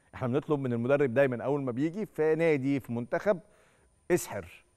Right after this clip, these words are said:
غير كل حاجه، خلي-، خلينا اشوف برشلونه بيلعب، خلينا اشوف مانشستر سيتي بيلعب، خلينا اشوف ليفربول بيلعب". مفيش الكلام ده،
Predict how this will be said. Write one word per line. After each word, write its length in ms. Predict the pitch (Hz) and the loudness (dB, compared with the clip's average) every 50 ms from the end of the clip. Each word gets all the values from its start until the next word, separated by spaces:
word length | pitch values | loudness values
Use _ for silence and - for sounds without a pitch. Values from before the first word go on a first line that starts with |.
| _ _ _ _ _ _ _ - | _ _ _ _ _ _ _ -4
غير 260 | 101 120 156 170 165 | 0 2 4 4 4
كل 240 | 131 - - - 160 | 2 2 0 0 0
حاجه، 340 | 123 - 127 123 95 82 - _ _ _ _ _ _ _ _ _ _ _ _ - | 0 2 0 0 -2 -4 -12 _ _ _ _ _ _ _ _ _ _ _ _ -6
خلي-، 220 | 120 123 127 131 - | -4 -2 -2 -4 -6
خلينا 320 | - - 135 123 143 180 175 | -4 -4 -2 0 0 0 0
اشوف 200 | 143 - 180 156 | 0 0 0 0
برشلونه 360 | 135 151 123 - 147 160 156 | 0 -2 -2 -2 0 0 2
بيلعب، 320 | 135 139 139 123 90 78 - - - _ _ _ _ _ _ _ | 4 4 2 2 2 -4 -8 -14 -20 _ _ _ _ _ _ _
خلينا 200 | - 123 135 160 | -4 0 0 0
اشوف 200 | 151 - 180 156 | 2 0 -2 -2
مانشستر 340 | 160 143 - 165 - - 147 | -2 -4 -4 -4 -4 -4 -4
سيتي 240 | - 165 143 151 | -2 -2 -2 -2
بيلعب، 360 | 143 139 139 131 113 82 73 - _ _ _ _ _ _ | 2 2 2 2 2 0 -4 -8 _ _ _ _ _ _
خلينا 160 | - 117 131 156 | -6 -2 -2 -2
اشوف 160 | - 175 156 | -2 0 0
ليفربول 360 | 170 175 170 156 139 165 160 | 2 2 2 2 0 -2 -2
بيلعب". 260 | 139 156 151 143 117 | 2 2 4 4 2
مفيش 260 | 110 117 175 175 - | 0 -4 -8 -8 -10
الكلام 320 | - - 143 135 160 165 135 | -8 -4 0 0 0 0 2
ده، 180 | 131 135 123 | 0 -2 -2